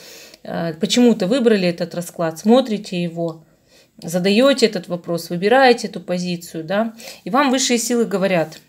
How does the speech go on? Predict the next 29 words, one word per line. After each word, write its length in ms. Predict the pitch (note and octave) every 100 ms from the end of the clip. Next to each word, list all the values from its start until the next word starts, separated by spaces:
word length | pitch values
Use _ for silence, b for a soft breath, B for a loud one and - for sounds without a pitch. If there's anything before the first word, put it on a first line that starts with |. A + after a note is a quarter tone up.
| _
«Да 160 | F3+ F#3
ты 120 | A3+
ва-, 160 | B3 B3
э, 220 | A3 G#3
важен 600 | G#3 - A#3 A#3+ G3 F3
или 160 | F3+ F#3
ва-, 340 | G3 A3 A3
важна 400 | G3+ G#3 F#3 F#3+
для 160 | F#3 F3+
этого 240 | F3+ E3+
человека, 580 | F3 - E3 E3 E3 E3+ B B B B B
тебя 260 | - G3+
любят, 440 | B3+ A3 G3 F#3+ -
ценят, 460 | - G#3+ F#3+ F3
уважают, 760 | E3+ E3+ F#3+ F#3 F#3+ F#3 F3 F3+
но». 480 | G#3 B3+ G3 F3 - _ _ _ _ _ _ B B B -
Пятёрка 500 | G3 C#4 C4+ C4 A3
кубков 540 | - D#4 D#4+ - F#3+
говорит 420 | F#3 G3+ A3 A3+
о 60 | G3+
том, 200 | A#3 C4+
что 240 | C4 -
он 200 | G#3+ A#3+
боится 500 | A3 A3+ B3 A#3+ -
действовать, 560 | F#3 F#3+ F#3 - D#3 D#3
он 140 | G#3
не 80 | A3
может 400 | G#3+ A3+ G#3 F3
действовать, 520 | E3+ F3 F3 E3+ D#3